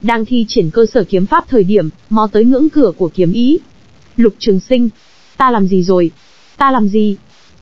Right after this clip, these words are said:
Liền tùy tiện vung mấy lần nhánh cây, mẹ nhà hắn lại có người đột phá. Tân Hồng Y lúc này từ đốn ngộ bên trong tỉnh lại,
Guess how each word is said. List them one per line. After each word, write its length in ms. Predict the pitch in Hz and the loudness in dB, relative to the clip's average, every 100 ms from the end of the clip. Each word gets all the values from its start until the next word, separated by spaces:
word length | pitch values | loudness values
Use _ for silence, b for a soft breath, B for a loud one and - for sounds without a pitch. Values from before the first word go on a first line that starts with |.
| - | -2
Liền 260 | 247 247 214 | 2 2 2
tùy 180 | 240 220 | -2 -2
tiện 200 | 240 208 | -2 0
vung 200 | 269 254 | 2 2
mấy 120 | 226 | 2
lần 220 | 269 202 | 2 0
nhánh 200 | 185 190 | 0 0
cây, 300 | 247 254 240 - - | 0 0 -2 -6 -4
mẹ 180 | 214 190 | -2 0
nhà 220 | 208 185 | 0 -2
hắn 180 | 190 269 | -2 -2
lại 160 | 269 | -2
có 120 | 208 | -2
người 160 | 233 240 | 0 0
đột 140 | 180 - | 0 -4
phá. 340 | 208 185 233 330 - _ - - _ | -4 -2 -2 -6 -12 _ -20 -20 _
Tân 180 | - 247 | -2 0
Hồng 200 | 233 190 | 2 -2
Y 160 | 220 240 | -2 0
lúc 200 | 302 302 | 0 0
này 280 | 226 185 175 | 0 0 0
từ 100 | 185 | 0
đốn 160 | 185 | 2
ngộ 200 | 254 285 | 2 2
bên 180 | 208 226 | 2 0
trong 220 | 214 214 | 0 -2
tỉnh 200 | 214 160 | -2 -2
lại, 220 | 160 170 | 0 -2